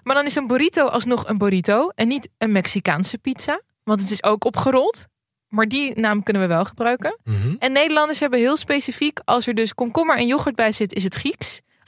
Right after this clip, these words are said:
Speaker 1: Ananas is Hawaii. Mozzarella is Italiaans. Zeg maar, we hebben dan één ingrediënt, maakt het dan gelijk van het hele land.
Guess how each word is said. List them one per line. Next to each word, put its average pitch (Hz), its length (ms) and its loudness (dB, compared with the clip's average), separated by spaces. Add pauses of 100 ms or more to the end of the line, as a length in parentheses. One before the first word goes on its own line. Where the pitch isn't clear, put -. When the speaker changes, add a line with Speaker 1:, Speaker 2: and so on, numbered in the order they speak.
Speaker 1:
Ananas 254 580 2 (340)
is 214 340 -4 (100)
Hawaii. 190 500 0 (320)
Mozzarella 277 460 2
is 254 100 -2
Italiaans. 202 680 -2 (280)
Zeg 339 140 -2
maar, 330 100 0
we - 0 -
hebben 349 180 2
dan 320 260 0
één 381 280 0
ingrediënt, 294 720 -2
maakt 339 200 0
het - 100 -6
dan 320 100 2
gelijk 302 280 -2
van 320 120 0
het 285 120 0
hele 262 340 2
land. 202 380 -2